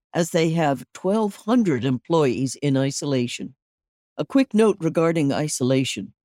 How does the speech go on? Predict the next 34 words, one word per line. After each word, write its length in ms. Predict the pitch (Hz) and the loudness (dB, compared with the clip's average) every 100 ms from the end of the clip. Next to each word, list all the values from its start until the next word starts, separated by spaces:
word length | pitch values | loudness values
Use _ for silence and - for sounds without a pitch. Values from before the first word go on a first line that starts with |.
| - | -4
The 80 | 180 | 2
health 340 | 247 277 - | 2 2 0
ministry 600 | 165 131 135 - 123 131 | 0 2 0 -2 0 2
announced 520 | 135 156 170 208 - - | 2 2 0 -2 -6 -4
on 160 | 160 | -4
Tuesday 580 | - 233 233 - 180 165 | -4 -2 -2 0 0 2
the 220 | 160 156 | 0 0
eleventh 560 | 143 135 151 120 104 - _ _ | 0 2 0 -2 -6 -10 _ _
that 220 | 156 - - | -2 -2 0
those 320 | 214 262 - | 4 4 2
who 160 | 220 | 2
are 120 | 190 170 | 2 2
vaccinated 800 | 156 160 - 185 131 127 113 156 _ - | 2 0 -2 -2 0 0 -2 -4 _ -6
and 120 | 147 | -2
discover 600 | 165 - 214 220 147 139 | -2 -2 -2 0 2 2
they've 360 | 135 139 131 | 2 0 0
been 160 | 160 180 | 0 0
in 160 | 160 131 | 0 -2
close 380 | - 196 262 | -2 0 0
contact 640 | - 202 180 160 120 117 - _ | -2 -2 -2 -2 -2 -2 -8 _
with 220 | 156 156 - | -2 -2 0
an 160 | 151 147 | 2 2
infected 640 | 139 - 190 - 220 185 | 0 0 -2 0 -4 -2
person 460 | 180 135 - 110 123 _ | -2 0 -2 -6 -8 _
but 240 | 165 139 - | -4 -2 2
don't 280 | 196 233 | 2 2
have 220 | 226 190 180 | 2 0 0
symptoms 680 | - 202 - 117 101 - - _ 139 | -2 -2 -2 -4 -4 -12 -18 _ -4
do 140 | 175 | -2
not 320 | 180 226 285 147 | 2 2 0 0
need 340 | 139 135 139 | 0 0 -4
to 60 | 160 | -4
be 200 | 180 185 | 0 2
isolated. 640 | 190 - 127 123 110 | 0 -2 -2 -2 -6